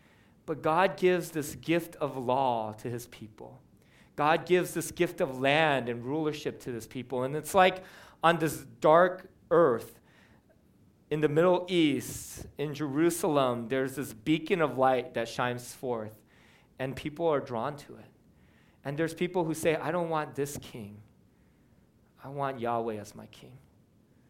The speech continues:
I don't want to live in this land under this law.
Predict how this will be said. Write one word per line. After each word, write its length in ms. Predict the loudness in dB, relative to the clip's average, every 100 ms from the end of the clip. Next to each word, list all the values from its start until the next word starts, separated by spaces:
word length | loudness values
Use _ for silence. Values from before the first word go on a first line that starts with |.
| _ -14
I 60 | -8
don't 140 | -2
want 200 | 0 2
to 40 |
live 260 | 2 2 0
in 160 | -2 -4
this 260 | -6 -6
land 540 | -4 -2 -2 -4 -6 -8
under 260 | -6 -6
this 320 | -4 -6 -6 -6
law. 580 | -2 0 0 -2 -8